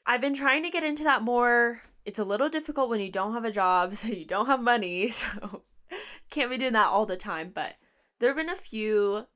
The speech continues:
places that I've been to recently that I really liked, so I'll go ahead and shout 'em out. You know, if you're ever in the Dayton area,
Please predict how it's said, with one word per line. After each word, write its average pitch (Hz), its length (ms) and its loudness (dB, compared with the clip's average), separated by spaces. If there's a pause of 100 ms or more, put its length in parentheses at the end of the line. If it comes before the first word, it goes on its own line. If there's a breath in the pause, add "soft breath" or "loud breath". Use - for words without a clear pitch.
(220)
places 180 720 -6
that 175 120 -4
I've 170 180 -6
been 175 200 -14
to 170 240 -10
recently 170 480 -10
that 175 160 -6
I 175 60 -6
really 170 280 -10
liked, 165 340 -6
so 170 600 -10 (320)
I'll 226 100 -6
go 339 160 -8
ahead 269 140 -8
and 254 120 -8
shout 220 200 -8
'em 202 100 -8
out. 196 240 -10
You 208 140 -12
know, 202 140 -10
if 214 220 -14
you're 202 140 -4
ever 196 160 -6
in 214 140 -6
the 214 100 -4
Dayton 208 400 -8
area, 202 540 -6